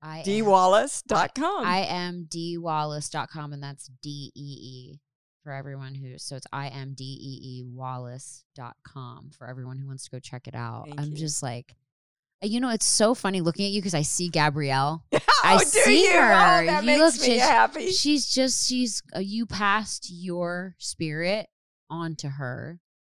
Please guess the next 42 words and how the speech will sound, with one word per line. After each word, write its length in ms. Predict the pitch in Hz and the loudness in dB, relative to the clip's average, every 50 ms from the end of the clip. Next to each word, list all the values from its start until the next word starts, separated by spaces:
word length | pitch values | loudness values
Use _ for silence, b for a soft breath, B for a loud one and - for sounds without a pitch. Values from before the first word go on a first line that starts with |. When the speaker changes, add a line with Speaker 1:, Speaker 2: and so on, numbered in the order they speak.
| _ _ _ _ _ _ | _ _ _ _ _ _
Speaker 1:
'cause 120 | - 190 175 | -8 -4 -4
she 260 | - - - 240 262 | -2 -2 0 0 0
has, 360 | 262 262 233 214 196 175 - | 0 0 0 0 0 -2 -4
like, 260 | 165 147 147 - - - | -4 -4 -6 -6 -8 -6
this 140 | 156 147 - | -4 -2 0
strength 680 | - - - - - - - 143 135 135 135 135 - - | 0 0 0 -2 -4 -6 -6 -6 -6 -6 -8 -12 -12 -12
inside 380 | 110 135 135 - 135 117 170 | -12 -10 -8 -6 -6 -4 -2
of 120 | 165 160 147 | 0 0 0
her 140 | 143 135 | -2 -4
Speaker 2:
Yes. 80 | 131 123 | -6 -6
Speaker 1:
that 120 | 117 - | -10 -12
you 220 | - 127 139 151 151 | -10 -6 -4 -2 -2
have 360 | 143 139 127 127 127 139 139 | -2 -2 -4 -6 -6 -6 -8
and 140 | 139 139 135 | -8 -8 -6
this 160 | 131 - - | -6 -6 -6
resilience 840 | 127 131 131 123 135 139 139 147 143 135 127 123 123 - - - - | -6 -6 -6 -4 -4 -4 -4 -6 -6 -6 -8 -8 -8 -8 -8 -10 -10
that 180 | - 117 110 - | -8 -10 -12 -10
you 240 | 117 139 147 151 147 | -8 -6 -4 -4 -4
have. 300 | 143 131 127 113 123 - | -4 -4 -6 -8 -8 -6
I 100 | - 143 | -6 -4
see 340 | 143 - - - - 202 196 | -4 -4 -4 -4 -4 -2 -2
it 120 | 156 120 - | -2 -2 -2
in 120 | 131 135 | -4 -4
both 300 | 127 135 143 170 170 - | -2 0 0 0 0 -4
of 120 | 143 120 | -8 -8
you. 220 | 123 123 117 113 113 | -8 -8 -6 -6 -6
Speaker 2:
Yeah. 100 | 165 147 | -4 -4
Speaker 1:
It's 180 | 143 143 143 | -4 -4 -4
so 120 | 147 151 139 | -4 -4 -4
amazing, 640 | 143 139 131 120 123 139 151 156 151 123 113 117 123 | -4 -4 -6 -6 -6 -6 -6 -6 -8 -8 -8 -8 -10
and 100 | 127 131 | -8 -6
I'm 40 | 131 | -6
Speaker 2:
Yeah. 40 | 135 | -4
Speaker 1:
so 280 | 131 - - 160 160 165 | -4 0 2 2 2 2
in 80 | 156 135 | 0 0
awe 360 | 95 123 139 151 160 151 139 | 0 0 2 2 0 -2 -4
of 80 | 120 120 | -4 -6
it. 200 | 117 110 98 - | -8 -8 -8 -10
I'm 80 | - | -10
like, 180 | 127 131 131 131 - 196 | -10 -12 -12 -12 -16 -20
"Oh, 40 | 220 | -20
wow." 520 | 196 156 - 127 - 170 147 - 180 170 | -20 -18 -16 -14 -14 -14 -14 -14 -16 -18